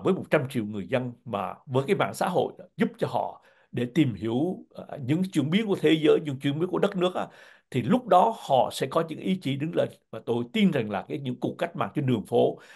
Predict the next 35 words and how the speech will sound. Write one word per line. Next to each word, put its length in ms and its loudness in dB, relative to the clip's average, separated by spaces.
là 120 2
đến 300 2
từ 260 4
những 260 -6
cái 120 -4
niềm 340 -4
tin 280 4
và 360 0
đến 300 0
từ 320 2
cái 100 -4
sự 260 -8
ý 200 0
thức, 120 2
mà 400 -2
khi 220 -2
họ 220 -6
tìm 200 2
ra 180 2
cái 100 -10
sự 140 -6
thật 160 -4
thì 100 -12
đó 140 -2
là 160 -6
cái, 220 -2
cái, 180 -6
cái 100 -4
nỗ 180 -4
lực 220 2
mà 140 -6
tôi 120 -4
nghĩ 220 -8
là, 280 -10
à, 100 -14